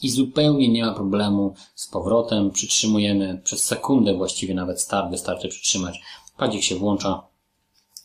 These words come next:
telefon spokojnie go wykrywa i lecimy z koksem dalej. E... także, e... świetny padzik, bardzo dobra rzecz. Jeżeli jesteście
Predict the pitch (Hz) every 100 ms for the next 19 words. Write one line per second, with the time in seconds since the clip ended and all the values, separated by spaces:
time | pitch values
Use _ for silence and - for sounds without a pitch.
0 | - 101 104 98 - - 92 82 76 85
1 | 87 101 92 90 - - - - 160 147
2 | 143 _ 110 - 87 85 - - - 82
3 | 82 - _ 90 98 - - _ - -
4 | - - - _ 113 95 92 92 - _
5 | _ _ _ _ - _ _ _ _ _
6 | _ _ _ _ - - - 107 95 101
7 | 95 95 - - _ - 107 101 98 98
8 | 98 95 98 98 101 - _ _ _ _
9 | - - - 151 143 123 113 104 101 _
10 | _ 98 110 110 113 104 101 95 98 -
11 | - - 101 90 - 113 110 107 135 143
12 | 127 110 - 110 104 - 107 101 98